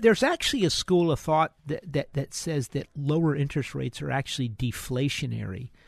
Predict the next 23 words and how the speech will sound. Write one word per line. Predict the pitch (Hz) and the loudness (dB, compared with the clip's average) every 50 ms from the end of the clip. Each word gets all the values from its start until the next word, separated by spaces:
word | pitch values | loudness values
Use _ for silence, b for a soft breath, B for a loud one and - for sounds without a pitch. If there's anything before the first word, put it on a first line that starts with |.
| b b b b b b b - | b b b b b b b -2
And, | 143 131 127 127 123 | -2 0 0 -2 -2
uh, | - - 143 127 123 120 120 - - - | -6 -6 -4 -2 -2 -2 -2 -4 -8 -10
and | - 185 175 160 156 165 131 135 | -6 -4 -4 -4 -4 -4 -6 -6
you're | 143 | -6
starting | - - - 175 175 160 156 135 | -4 0 0 2 2 2 0 -2
to | |
see | - - - 151 131 | -6 -6 -6 -6 -4
rates | 127 127 143 143 143 135 - | -2 0 0 0 0 -2 -6
go | - - 143 127 127 | -8 -6 -4 -2 0
up, | 131 127 - - | -2 -2 -2 -4
and | 127 123 | -4 -2
that's | 135 139 - - - | -4 -4 -4 -6 -6
when | 147 127 | -6 -4
you're | 123 127 | -4 -6
starting | - - 147 131 127 127 | -6 -6 -6 -6 -4 -6
to | 123 120 | -6 -8
see | 113 - - 131 117 | -10 -10 -8 -6 -4
inflation | 117 113 - - 123 120 120 - 143 131 117 | -4 -6 -6 -6 -6 -6 -6 -6 -8 -8 -6
go | 123 120 | -6 -6
up, | 117 - 139 | -6 -6 -6
which | 127 - 123 | -6 -6 -8
is | 110 - | -8 -6
interesting. | - 156 123 - - 135 - - - 127 113 110 | -4 -4 -4 -4 -4 -8 -8 -8 -6 -6 -6 -6